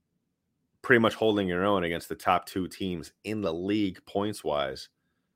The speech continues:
If the Lightning go out tomorrow and lay an absolute egg, it's gonna be very concerning because you have a lot of tough teams over the next three weeks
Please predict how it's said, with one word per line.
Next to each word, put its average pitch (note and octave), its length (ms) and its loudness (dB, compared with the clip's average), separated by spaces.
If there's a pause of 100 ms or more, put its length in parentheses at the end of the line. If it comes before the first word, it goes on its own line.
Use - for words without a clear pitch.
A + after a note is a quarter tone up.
(1500)
If G#2 180 4
the A2 80 4
Lightning C3 340 6
go G2+ 180 8
out G2 180 8
tomorrow F#2 440 2
and D#2 140 -4
lay E2 160 0
an D#2 80 -4
absolute D#2+ 480 -4
egg, G#2 300 2
it's G#2+ 200 -2
gonna D3 140 4
be D3 120 2
very C#3+ 260 8
concerning C#3+ 640 -2 (920)
because A2 500 4
you A2+ 120 -4
have D3 200 4
a C#3 40 2
lot A#2 280 6
of C3 80 -4
tough - 260 -2
teams C3 320 -6
over F2+ 160 -6
the F#2 80 -4
next - 380 -8 (380)
three G#2+ 240 0
weeks B2 580 -4